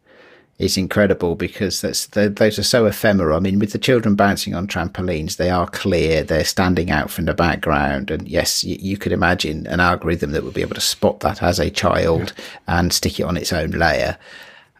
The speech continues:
Speaker 1: Um, the, the way, m-, reflections in glass, you know, windows as people walk by, that, that's such an ephemeral thing. To be able to spot that, I guess it must be linked to the movement.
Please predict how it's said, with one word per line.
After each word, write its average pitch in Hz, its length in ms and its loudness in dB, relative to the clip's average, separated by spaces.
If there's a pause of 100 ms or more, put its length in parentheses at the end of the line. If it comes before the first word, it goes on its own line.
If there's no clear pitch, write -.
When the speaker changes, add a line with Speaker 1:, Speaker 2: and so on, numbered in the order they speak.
Speaker 1:
Um, 80 520 0 (260)
the, 82 280 0
the 87 200 0
way, 104 220 2
m-, 98 480 -4
reflections 101 840 0
in 98 120 -4
glass, 90 680 0 (100)
you 87 160 -4
know, 90 60 -2
windows 90 540 0
as - 60 -10
people 92 380 -2
walk 87 260 -4
by, 85 240 -2
that, 80 220 -6
that's - 220 -4
such - 460 0
an 107 80 2
ephemeral 92 560 0
thing. 90 440 0
To - 100 -6
be 104 100 4
able 120 160 2
to 104 80 0
spot - 460 0
that, - 200 -2
I - 120 -4
guess - 200 -2
it 90 80 -2
must 92 200 -4
be 98 100 0
linked 90 300 0
to - 100 -2
the 82 120 -2
movement. 82 640 0